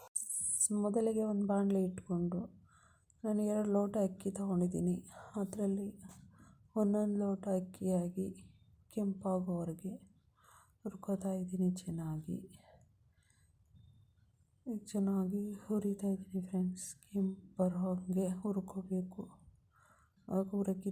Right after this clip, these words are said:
ತಂಬಿಟ್ಟು ತುಂಬ ಚೆನ್ನಾಗಿರುತ್ತೆ. ಫ್ರೆಂಡ್ಸ್, ಇನ್ನೂ ಒಂದು ಲೋಟ ಅಕ್ಕಿ ಇತ್ತಲ್ಲ, ಅದನ್ನು ಮತ್ತೆ ನಾನು ಕೆಂಪಾಗಿ ಹುರ್ಕೋತಾ ಇದ್ದೀನಿ.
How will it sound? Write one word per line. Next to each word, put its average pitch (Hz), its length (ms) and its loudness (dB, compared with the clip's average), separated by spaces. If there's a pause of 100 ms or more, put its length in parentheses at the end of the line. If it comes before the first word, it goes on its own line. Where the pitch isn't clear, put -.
ತಂಬಿಟ್ಟು 180 460 -2 (480)
ತುಂಬ 196 220 0 (1000)
ಚೆನ್ನಾಗಿರುತ್ತೆ. 185 1040 0 (3750)
ಫ್ರೆಂಡ್ಸ್, 220 460 0
ಇನ್ನೂ 226 180 0 (120)
ಒಂದು 214 180 2
ಲೋಟ 208 180 2 (140)
ಅಕ್ಕಿ 196 260 -6
ಇತ್ತಲ್ಲ, 180 360 2 (840)
ಅದನ್ನು 202 300 4 (100)
ಮತ್ತೆ 202 340 -4 (480)
ನಾನು 180 240 2 (560)
ಕೆಂಪಾಗಿ 196 600 -2 (840)
ಹುರ್ಕೋತಾ 196 540 -2 (140)
ಇದ್ದೀನಿ. 190 340 2